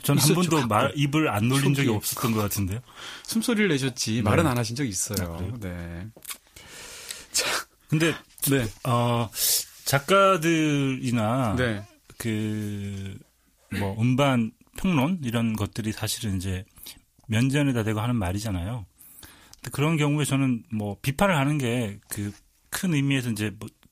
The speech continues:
Speaker 1: 발전도 될 수 있고 그런 거겠죠.
Speaker 2: 네, 네.
Speaker 1: 근데 저 같은 경우에는 칭찬을 할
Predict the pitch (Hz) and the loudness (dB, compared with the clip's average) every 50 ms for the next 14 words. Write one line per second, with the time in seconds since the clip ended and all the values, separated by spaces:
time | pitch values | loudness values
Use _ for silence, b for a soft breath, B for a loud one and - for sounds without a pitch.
0 | _ _ _ _ _ _ _ _ _ _ _ _ _ - 95 95 98 - 135 127 | _ _ _ _ _ _ _ _ _ _ _ _ _ -6 -4 -4 -4 -2 -2 0
1 | 127 123 117 110 101 - 104 104 - - 101 104 - - 104 107 110 117 117 107 | 0 0 -2 -2 -4 -4 -4 -4 -4 -6 -10 -10 -8 -8 -6 -6 -6 -6 -6 -6
2 | 95 87 92 117 113 113 113 123 131 - 135 113 110 107 95 104 107 107 - B | -6 -6 -4 -2 -2 -2 -2 -2 -4 -4 -4 -4 -4 -4 -6 -8 -10 -10 -12 B
3 | B B B B B B B B B B B B - - 156 156 - - 143 139 | B B B B B B B B B B B B -4 -2 -2 -2 0 0 0 2
4 | 139 131 127 123 117 120 143 160 156 143 - _ _ _ _ _ _ _ - - | 2 2 0 0 0 0 -2 -2 -4 -8 -12 _ _ _ _ _ _ _ -4 -2
5 | 220 220 - 220 202 180 151 135 120 110 120 117 113 113 | 0 0 2 2 0 2 0 0 0 -2 -2 -4 -4 -6